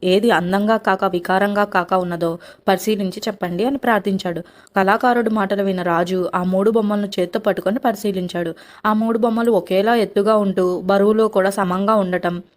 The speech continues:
అన్నింటి పోలికలు ఒకేలా ఉండటం రాజు గమనించాడు. ఆ మూడు బొమ్మలను జాగ్రత్తగా గమనిస్తున్నప్పుడు, ఒక బొమ్మ రెండు చెవుల్లో రంధ్రమున్న సంగతిని గుర్తించాడు. ఒక సూదిని రంధ్రాలున్న బొమ్మ చెవిలో ఒకవైపు ఉంచి,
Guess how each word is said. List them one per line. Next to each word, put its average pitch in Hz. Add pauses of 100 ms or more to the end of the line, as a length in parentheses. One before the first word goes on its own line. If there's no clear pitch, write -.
(160)
అన్నింటి 214
పోలికలు 220
ఒకేలా 214
ఉండటం 208
రాజు 233
గమనించాడు. 190 (580)
ఆ 196
మూడు 190
బొమ్మలను 202
జాగ్రత్తగా 185
గమనిస్తున్నప్పుడు, 175 (280)
ఒక 196
బొమ్మ 180 (240)
రెండు 190 (100)
చెవుల్లో 196
రంధ్రమున్న 202
సంగతిని 185
గుర్తించాడు. 202 (260)
ఒక 190
సూదిని 202 (100)
రంధ్రాలున్న 202
బొమ్మ 170 (120)
చెవిలో 185
ఒకవైపు 180
ఉంచి, 175